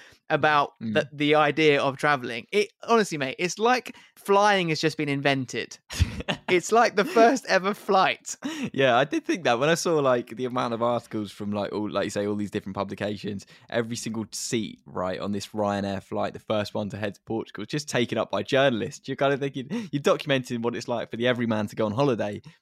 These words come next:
Speaker 2: but n-, all of you are going for work. All of you are just documenting it for a different publication. You've probably got about ten people on the flight who actually are going for holiday. So, yeah,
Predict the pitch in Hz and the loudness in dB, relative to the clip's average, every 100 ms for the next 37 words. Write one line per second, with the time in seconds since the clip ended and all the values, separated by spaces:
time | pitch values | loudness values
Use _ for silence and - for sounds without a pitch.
0 | _ 139 127 147 - 180 190 147 123 123 | _ -4 -2 -6 2 6 6 4 0 0
1 | 113 123 160 156 - - _ _ 156 151 | 0 0 0 0 -2 -12 _ _ 0 0
2 | 139 131 123 131 - 123 - 120 113 - | 0 -2 -4 -4 -4 -4 -4 -6 -6 -6
3 | 113 - _ 113 107 127 107 - 110 110 | -6 -6 _ -8 -6 -8 -8 -8 -6 -4
4 | 123 117 104 104 113 113 113 101 110 - | -4 -4 -8 -8 -8 -6 -4 -2 -2 -2
5 | - 123 123 135 123 110 104 - 120 107 | -2 0 0 0 -2 -2 -6 -2 -2 -2
6 | - 107 117 - 107 104 _ _ 107 101 | -2 -2 -2 -8 -12 -12 _ _ -6 -4
7 | 98 101 107 104 92 87 - _ _ _ | -4 -6 -4 -4 -6 -14 -18 _ _ _
8 | - 95 98 98 | -8 -4 -4 -6